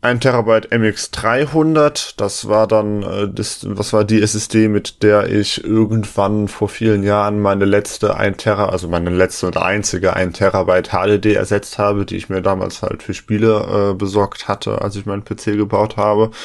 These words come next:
Und weil das irgendwann nicht mehr ausgereicht hat, äh, Spiele werden ja immer, <laughs> nicht immer größer, hundert Gigabyte sind ja inzwischen pro Titel,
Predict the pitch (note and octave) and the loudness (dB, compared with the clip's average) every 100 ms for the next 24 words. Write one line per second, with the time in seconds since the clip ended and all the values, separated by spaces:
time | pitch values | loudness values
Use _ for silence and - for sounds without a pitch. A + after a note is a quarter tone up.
0 | - - - - A2+ A2+ A#2 A#2 B2 B2+ | -14 -12 -14 -6 2 4 2 2 2 2
1 | A#2+ G#2+ F#2 A#2 - G#2 G#2+ A#2 - A#2 | 0 0 2 0 -2 -2 -2 -2 -4 -4
2 | A2+ - - _ _ - - G2 F#2+ - | -4 -8 -16 _ _ -16 -4 0 0 0
3 | G#2 G2+ F#2+ G2+ G2+ G2+ G2+ - - - | 0 2 2 0 -4 -6 -6 -6 -6 -4
4 | - G#2 G2 - A2 A2+ A2+ G#2+ G2+ G2+ | -2 0 -2 -2 0 0 0 -2 0 -2
5 | F#2+ A2+ G#2 G2 G2+ G2 G2 F#2 - - | -2 -2 0 2 2 2 -2 -4 -4 -6
6 | - G2+ G2 - G2+ - G#2 G2+ G2+ G2 | -8 -6 -8 -6 -6 -6 -4 0 0 0